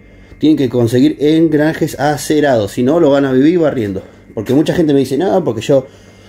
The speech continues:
le cambié la campana, barrí el primario, le cambié el primario, rompo la campana de vuelta". Y porque, porque no le pones engranaje bueno. Fíjense muy bien, porque hay mucho chantaje con los engranajes de la Zanelita. Y lo primero que se rompe. Yo, por ejemplo, no los rompo nunca, pero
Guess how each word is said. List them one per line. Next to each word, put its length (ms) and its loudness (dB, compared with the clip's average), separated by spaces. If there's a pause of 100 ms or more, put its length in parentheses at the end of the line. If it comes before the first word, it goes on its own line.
le 120 -2
cambié 200 0
la 80 2
campana, 320 -2
barrí 220 0
el 60 -6
primario, 340 -2
le 80 0
cambié 180 -2
el 60 -2
primario, 400 0
rompo 260 -2
la 80 0
campana 280 -2
de 60 0
vuelta". 300 0
Y 140 -4
porque, 320 0
porque 240 0
no 80 2
le 80 0
pones 240 0
engranaje 340 -2
bueno. 260 0 (520)
Fíjense 480 0
muy 240 4
bien, 300 0 (560)
porque 180 0
hay 80 0
mucho 320 0
chantaje 480 -2
con 100 -4
los 100 -4
engranajes 280 -2
de 80 0
la 100 -2
Zanelita. 480 -4 (480)
Y 60 0
lo 100 2
primero 300 0
que 60 -4
se 100 -2
rompe. 400 -4 (120)
Yo, 120 0
por 100 -2
ejemplo, 220 0
no 80 2
los 160 2
rompo 260 0
nunca, 340 0
pero 320 -4